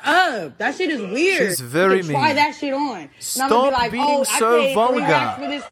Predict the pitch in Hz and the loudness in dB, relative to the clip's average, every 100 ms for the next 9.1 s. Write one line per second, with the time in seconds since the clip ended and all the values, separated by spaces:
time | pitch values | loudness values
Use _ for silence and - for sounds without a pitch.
0 | _ _ 262 302 294 262 269 285 277 247 | _ _ -2 -2 -2 -6 -8 -8 -6 -6
1 | 285 294 151 226 254 240 208 233 233 180 | -4 -2 2 4 4 2 2 2 0 0
2 | 170 139 107 - 269 269 262 262 240 233 | 0 0 -2 -4 -4 0 0 0 0 0
3 | 247 262 254 254 240 226 240 262 254 381 | 0 -2 0 2 2 2 0 -2 0 2
4 | 440 311 170 - 233 233 247 240 214 226 | 2 0 -2 -2 0 0 0 -2 2 2
5 | 240 214 180 185 240 254 302 190 156 190 | 2 -2 -2 2 2 2 0 -2 0 0
6 | 254 196 170 151 147 160 143 131 - - | 0 0 -6 -4 -4 -4 -6 -10 -16 -20
7 | - 240 262 - 156 127 - - 170 214 | -2 0 0 -4 -6 -6 -12 -10 -2 2
8 | 269 202 175 226 226 220 220 160 - 247 | 2 2 2 2 2 0 0 -4 -2 -2
9 | 175 | -2